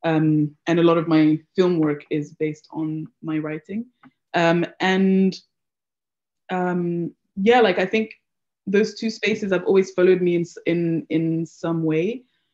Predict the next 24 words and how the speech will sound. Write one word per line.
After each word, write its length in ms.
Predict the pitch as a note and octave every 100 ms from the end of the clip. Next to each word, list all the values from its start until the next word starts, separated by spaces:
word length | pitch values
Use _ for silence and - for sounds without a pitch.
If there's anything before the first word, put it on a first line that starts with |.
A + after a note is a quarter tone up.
| _ _ -
Um, 560 | E3+ E3+ E3 D#3+ E3 -
and 120 | F3+
it's 80 | F#3
something 260 | G3+ G#3 A3
that 80 |
I 60 | G3+
kind 220 | F#3+ G3
of 140 | F#3 - _
try 200 | - F3+
to 160 | F3+ F3+
grapple. 580 | E3+ F3 F3 D3 D#3 - _ -
And 80 | F#3+
I 60 |
think 180 | G3 A3
the 80 | G#3
idea 360 | G3 G3+ G#3 G3+
that 180 | F#3+ F#3
you, 320 | F3+ F3+ F3 _ _ -
um, 480 | E3+ E3 E3 E3 E3+
what 120 | F3+
you 80 | F#3+
were 80 | F3+
saying 300 | G3 F#3 F3
about 400 | E3 D#3+ D3+